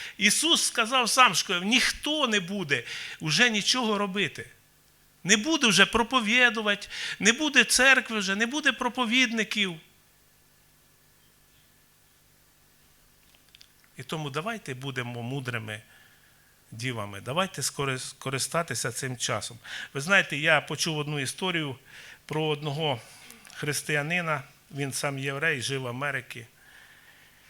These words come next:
який прожив коротке життя земне своє, але він наскільки любив Ісуса,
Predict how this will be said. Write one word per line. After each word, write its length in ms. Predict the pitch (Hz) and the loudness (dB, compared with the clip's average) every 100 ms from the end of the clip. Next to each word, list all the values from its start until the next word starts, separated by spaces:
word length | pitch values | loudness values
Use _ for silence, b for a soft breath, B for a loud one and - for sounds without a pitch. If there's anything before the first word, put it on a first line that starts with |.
| B B - - | B B -20 -6
який 480 | 131 180 - 214 160 B B B _ _ _ | 2 4 6 6 4 B B B _ _ _
прожив 540 | 180 185 160 226 180 | -2 0 0 -2 -6
коротке 720 | - 185 202 202 - 175 165 127 B - | -6 -4 -2 -4 -6 -4 -4 -6 B -16
життя 680 | 131 151 156 - 185 135 - - _ _ b b b b b b - | -10 -8 -8 -8 -2 -2 -4 -14 _ _ b b b b b b -8
земне 480 | 127 139 127 104 | -4 -2 -2 -6
своє, 360 | - - 98 104 - _ _ | -8 -10 -12 -16 -20 _ _
але 240 | 139 156 | 2 4
він 160 | 151 147 | 2 0
наскільки 480 | 147 - - 214 160 | -2 -2 -2 -4 -4
любив 320 | 147 143 135 | -4 -6 -6
Ісуса, 500 | 127 - 123 - - | -4 -4 -6 -10 -12